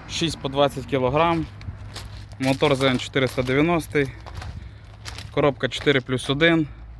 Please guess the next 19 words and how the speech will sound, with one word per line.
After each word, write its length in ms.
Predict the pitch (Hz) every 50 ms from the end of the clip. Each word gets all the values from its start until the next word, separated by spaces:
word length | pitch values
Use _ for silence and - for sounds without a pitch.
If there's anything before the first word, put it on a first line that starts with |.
| - - - - - - - - - - -
Широчезні 580 | - - 135 135 123 - 160 147 131 135 135 123
крила, 420 | - 156 165 175 170 165 156 143
вже, 380 | 135 127 123 151 151 147 135 87 113
е, 420 | 131 131 135 127 131 131 131 131 127 - -
електронна 480 | 131 147 143 135 - 143 143 135 135 127
панель. 380 | - - 143 156 170 180 180 175 - - - - - -
Раніше 380 | 135 131 139 147 147 - - 147
електронна 460 | 143 139 131 - 139 139 139 135 131
панель 260 | - 135 135 135 131
була 220 | 127 135 135 131
тільки 260 | 120 131 131 - 131 127
в 60 | 123
Джі 160 | 123 131 139
два, 320 | 139 143 160 175 185 190 180 - - - - - - - -
зараз 300 | 127 135 135 139 131 131
вже 160 | 135 127 139
і 40 | 131
в 60 | 123
простих. 460 | - - 127 131 - - - 190 185